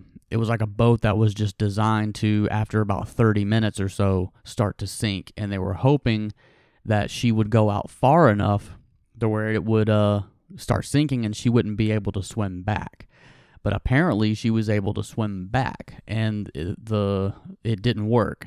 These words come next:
And, you know, so she comes home and she's like, "Well, that was weird. You know, the boat just, this boat that my son, uh, who I'm trying to get out of, uh, out of the throne,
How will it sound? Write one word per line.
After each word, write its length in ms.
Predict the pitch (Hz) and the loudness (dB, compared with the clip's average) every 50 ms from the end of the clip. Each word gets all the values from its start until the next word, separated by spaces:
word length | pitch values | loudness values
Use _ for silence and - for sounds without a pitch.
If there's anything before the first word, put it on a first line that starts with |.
| - - | -10 -6
And, 240 | - 110 104 110 120 | -4 -2 -2 0 2
you 80 | 123 | 2
know, 160 | 110 104 101 104 | 4 4 2 2
so 140 | - 113 | 2 0
she 200 | 107 - 135 156 | 2 2 2 2
comes 240 | - - 131 117 107 110 | 4 4 2 2 4 2
home 280 | 110 107 110 110 110 | 2 4 4 2 0
and 80 | 110 104 | -2 0
she's 160 | 120 120 110 | 0 0 0
like, 180 | 110 107 - - | 0 0 2 2
"Well, 200 | 196 190 135 120 | 4 4 4 4
that 140 | 151 190 | 4 2
was 140 | 175 127 98 | 0 0 0
weird. 500 | 98 90 95 101 95 98 104 117 139 139 - _ - - - - _ _ _ | 0 0 0 0 0 2 2 2 0 0 -4 _ -20 -20 -20 -20 _ _ _
You 80 | - 98 | -6 -4
know, 80 | 107 113 | -2 -2
the 80 | 113 | 0
boat 300 | 104 101 123 156 165 - | 2 4 2 2 2 0
just, 340 | - 110 113 - - - - _ - | -2 -2 -2 -2 -4 -12 -12 _ -4
this 140 | 117 107 | -4 -4
boat 320 | - - 110 120 160 180 - | 0 2 4 4 4 4 4
that 160 | - 110 - | 2 2 2
my 160 | 113 107 104 | 2 2 0
son, 500 | 104 - - 131 151 160 151 127 117 113 - - _ - - - | 0 0 0 2 4 4 4 2 0 -2 -6 -14 _ -14 -8 -6
uh, 420 | 113 110 107 107 107 104 101 82 - - | -4 -2 -2 0 0 -2 -2 -4 -4 -2
who 200 | 104 117 110 110 | 0 2 2 2
I'm 140 | 107 104 101 | 2 0 0
trying 260 | - 117 117 113 110 | -2 0 0 0 -2
to 60 | 107 | -2
get 260 | 104 107 113 117 110 - | -2 0 0 0 0 2
out 200 | - 110 107 104 | 2 2 2 2
of, 240 | 104 101 98 98 101 | 2 0 0 0 0
uh, 380 | 101 101 101 101 101 98 98 98 - _ _ _ _ _ - - | 0 0 0 0 0 0 -2 -4 -6 _ _ _ _ _ -8 -4
out 120 | 113 110 | -2 -2
of 80 | 110 95 | -2 -2
the 100 | 98 92 | -4 -8
throne, 600 | - - 107 113 131 160 143 104 107 113 120 | -6 -4 -2 0 2 2 2 2 2 0 -2